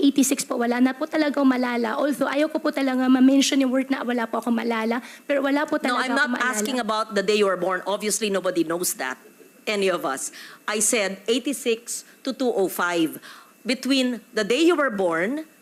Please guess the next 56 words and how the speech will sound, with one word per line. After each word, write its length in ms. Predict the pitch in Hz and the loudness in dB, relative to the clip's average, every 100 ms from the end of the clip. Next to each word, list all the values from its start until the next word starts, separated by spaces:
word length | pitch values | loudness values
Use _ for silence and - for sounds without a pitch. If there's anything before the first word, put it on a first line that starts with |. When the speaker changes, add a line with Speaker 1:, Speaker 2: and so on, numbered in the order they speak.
| - | -6
Speaker 2:
and 240 | 254 233 | -2 0
nine 320 | 233 294 285 | 0 0 2
years 240 | 240 220 - | 2 2 0
old, 400 | 226 254 240 196 | 0 2 0 0
you 80 | 247 | 0
would 160 | 294 247 | 0 0
have 200 | 254 240 | 0 -2
some 200 | - 247 | -2 -2
recollection. 640 | 240 240 247 226 226 311 | -2 -2 -2 -2 -2 -2
Eh, 160 | 285 302 | -2 -2
ako 280 | - 311 320 | -2 -4 0
nga 120 | 302 - | 0 0
po, 160 | 330 | -10
doble 320 | 277 285 262 | -6 -6 -4
ng 180 | 277 277 | -4 -6
age 360 | 269 269 208 - | -6 -8 -8 -8
nyo. 80 | 339 | -2
Naaalala 640 | 320 247 262 269 247 240 | -2 0 0 0 -2 -4
ko 40 | 247 | -4
pa 120 | 269 | -4
yung 80 | 254 | -2
childhood 400 | 269 233 226 226 | -4 -2 -2 0
ko 160 | 254 | -2
na 160 | 233 208 | -2 -2
ako'y 160 | 247 | -4
five 240 | 240 226 202 | -2 -4 0
years 240 | 220 208 | 0 0
old 300 | - 254 320 | 0 0 0
eh. 320 | 233 180 147 147 - - | 2 2 0 -4 -12 -6
Kilala 320 | 294 285 277 | -2 0 0
ko 80 | 277 | -4
pa 160 | 269 269 | -2 -2
yung 80 | |
grade 200 | 226 247 | 0 0
school 200 | 202 269 | -2 -4
teachers 560 | 247 247 233 240 214 - | -2 -4 -2 -2 0 -2
ko 160 | 294 302 | -2 0
eh. 420 | 262 196 147 135 - - - 262 | 2 4 2 -2 -12 -20 -10 0
Yun 160 | 330 | 2
lang 160 | 339 320 | 2 -2
po. 400 | 330 311 247 - - - - - 254 | 0 0 0 -6 -18 -20 -20 -8 -4
Ah, 160 | 285 | -2
Speaker 1:
Op- 0 | |
Speaker 2:
ah, 120 | 269 - | -2 -4
la-, 160 | 285 | -4
wag 160 | 269 302 | -2 -2
tayo 160 | 330 320 | -4 -4
magpilosopo 560 | 277 285 262 254 285 | -6 -4 -4 -6 -12
po 160 | 247 254 | -8 -6
dito. 240 | 226 220 | -6 -6
I 240 | 247 - 262 | -4 -4 -4
mean, 160 | 294 | -4
Speaker 1:
Opo. 160 | 302 294 | -2 -2
Speaker 2:
obviously, 400 | 285 294 - 254 | 0 -2 -2 -2
I'm 160 | 294 | 0
not 80 | 294 | -2